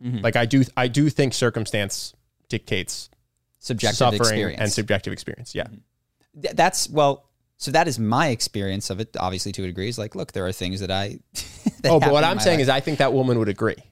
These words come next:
Speaker 1: Yeah.
Speaker 2: I, this added nuance. I think there's nuance to what she's saying, and I think she would agree.
Speaker 1: Mm-hmm.
Speaker 2: And she'd say, "If you feel like, on the whole, you've suffered less than a Uyghur, you probably have.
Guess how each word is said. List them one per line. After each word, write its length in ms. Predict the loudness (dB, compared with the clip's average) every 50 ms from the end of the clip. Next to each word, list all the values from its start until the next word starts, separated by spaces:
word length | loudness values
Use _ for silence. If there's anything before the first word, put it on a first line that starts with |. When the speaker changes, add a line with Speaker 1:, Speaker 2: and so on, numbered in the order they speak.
| _
Speaker 1:
Yeah. 180 | -6 -6 -6 -6 -4 -2
Speaker 2:
I, 220 | -2 -2 -2 -4 -8 -6
this 320 | 0 2 4 4 2 0 -2
added 340 | 0 0 0 0 0 0 2
nuance. 320 | 4 6 6 6 4 2 2
I 140 | 0 0 0
think 220 | 0 0 -2 -2 -2 -8 -16 _ _ _ _ _ _ _ -4
there's 300 | 2 4 4 4 4 4
nuance 360 | 4 4 4 4 2 0 -2
to 100 | 0 0
what 120 | 0 0
she's 160 | 0 -2 -4
saying, 200 | -2 -2 -2 -2
and 80 | -2 -4
I 40 | -4
think 140 | -2 -2 -2
she 220 | 0 0 0 2
would 260 | 2 4 2 2 0 -4 _ _ _ _ _ _ _ -8
agree. 340 | -6 -6 -4 -6 -8 -8 -10 _ _ _ _ _ -6
Speaker 1:
Mm-hmm. 160 | -4 -4 -4 -4 -6
Speaker 2:
And 80 | -6 -4
she'd 180 | -2 -2 0
say, 300 | 2 2 2 2 2 -2 -6 _ _ _ _
"If 160 | -14 -12 -4 2
you 160 | 4 4 4
feel 340 | 2 0 0 4 4 6 6
like, 240 | 6 4 4 4
on 140 | 2 2 4
the 80 | 4 4
whole, 220 | 4 6 4 4
you've 200 | 4 2 0 0
suffered 360 | 2 2 2 2 2 0 2
less 420 | 2 2 2 2 0 -2 -4 -4 -6 _ _ _ _ _ _ -4
than 120 | -2 0 2
a 60 | 4
Uyghur, 380 | 4 4 4 2 0 -6 -8 -8 _ _ _ _ _ _ _ _ _ _ _ _ _ 0
you 140 | 2 2
probably 300 | 4 6 4 4 4 4
have. 340 | 2 0 -2 -4 -10 -20 -16